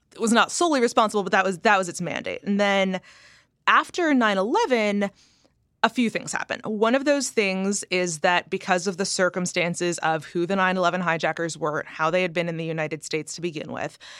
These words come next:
there is a big push to understand not just people coming into the U S for the purposes of terrorism, but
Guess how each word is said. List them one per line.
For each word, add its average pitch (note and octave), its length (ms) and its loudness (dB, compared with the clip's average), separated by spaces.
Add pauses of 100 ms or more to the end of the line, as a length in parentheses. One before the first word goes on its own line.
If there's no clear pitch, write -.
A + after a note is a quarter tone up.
(420)
there G3 320 2
is F#3+ 100 2
a G3 60 0
big G3+ 440 0
push - 380 -2
to F3+ 460 0
understand E3+ 840 0 (320)
not A3 440 4
just G3 720 0 (1120)
people A#3+ 340 2
coming G#3+ 380 2
into G#3+ 320 2
the G3+ 80 -2
U F#3+ 180 4
S F#3 180 2
for G3+ 220 0
the G3 80 2
purposes F#3 420 -2
of F3 80 -4
terrorism, F3+ 600 2
but E3+ 220 0